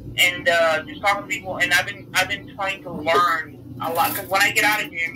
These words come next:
um, my best friend and I, I feel like I'm in prison. Uh, my best friend and I are gonna go,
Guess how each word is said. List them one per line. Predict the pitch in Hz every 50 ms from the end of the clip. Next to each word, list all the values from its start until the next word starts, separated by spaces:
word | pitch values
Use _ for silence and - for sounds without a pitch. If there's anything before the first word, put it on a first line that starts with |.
| 147 - -
um, | 175 170 165 -
my | 160
best | 156 180 190 -
friend | - 180 180 175
and | - 165
I, | 160 160 165 165 156 156 160 170 -
I | - - - - - - - - - 143 143 -
feel | 180 175
like | 165 160
I'm | 160 156
in | 147 151 -
prison. | 160 160 147 147 143 - - - - - - - - -
Uh, | 165 170 165 165 165 160
my | 151 165
best | 170 175 175 151
friend | 190 185 185 180
and | - 170
I | 165 165 156 156 156 151 143 - -
are | - 165 165
gonna | 160 160 160 160
go, | 160 160 160 156 156 151 156 151